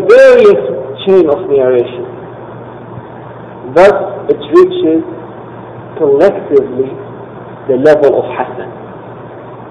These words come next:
What we mean by saying various chain of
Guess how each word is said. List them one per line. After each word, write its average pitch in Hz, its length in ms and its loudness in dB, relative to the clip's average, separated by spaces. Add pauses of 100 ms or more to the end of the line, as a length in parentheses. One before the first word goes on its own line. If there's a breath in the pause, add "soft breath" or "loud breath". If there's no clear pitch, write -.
What 214 240 4
we 240 160 2
mean 233 320 4
by 190 240 8
saying 196 320 6
various 202 480 6 (160)
chain 185 160 4
of 156 160 2